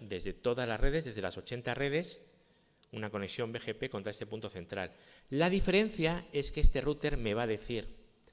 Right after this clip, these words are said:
si quieres ir a la red de ese, el siguiente salto, en vez de ser el mismo, es el otro. Entonces el tráfico no pasa por el router.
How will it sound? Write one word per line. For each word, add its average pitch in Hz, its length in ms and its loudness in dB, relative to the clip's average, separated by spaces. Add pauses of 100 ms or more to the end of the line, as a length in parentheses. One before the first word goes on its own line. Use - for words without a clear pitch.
(360)
si - 160 -6
quieres 165 280 0
ir 185 120 2
a 147 40 4
la 107 140 2
red 151 180 2
de 151 160 2
ese, 160 480 -2
el 113 100 0
siguiente 147 380 0
salto, 160 320 2
en 92 100 0
vez 131 100 2
de 139 40 0
ser 135 180 4
el 151 140 4
mismo, 160 600 0 (240)
es - 160 -2
el 107 80 2
otro. 92 260 -2 (300)
Entonces 101 260 -8
el 113 80 -6
tráfico 120 560 -6
no 110 200 -6
pasa 92 260 -6
por 85 140 -8
el 85 120 -6
router. - 360 -8